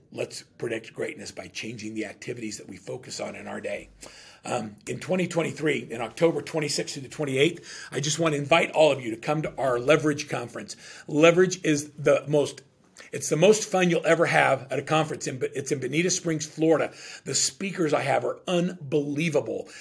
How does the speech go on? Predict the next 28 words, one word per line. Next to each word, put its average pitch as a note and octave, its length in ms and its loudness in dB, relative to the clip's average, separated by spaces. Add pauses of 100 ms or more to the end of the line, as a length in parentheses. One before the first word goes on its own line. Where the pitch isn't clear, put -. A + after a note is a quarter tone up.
They B2+ 140 -2
come D#3+ 220 -2
out, - 180 -4
they're B2+ 180 2
some E3+ 200 2
of D3 40 0
the C#3+ 80 0
best D3+ 240 0
people D#3 240 -4
in C#3 60 -4
the B2 80 -6
world D3+ 400 4
on, B2 360 -6 (160)
on B2+ 200 -6
building D3 420 -2
teams. F3 500 -4 (300)
Our C3 120 -2
theme A3+ 360 0
this F#3 240 0
year D#3 140 0
is B2 100 -2
Greatest D#3 500 0
of C#3+ 60 -2
All D3 160 6
Teams. B2 380 -8
If A2+ 140 -10
you A2 100 -10
haven't E3 400 2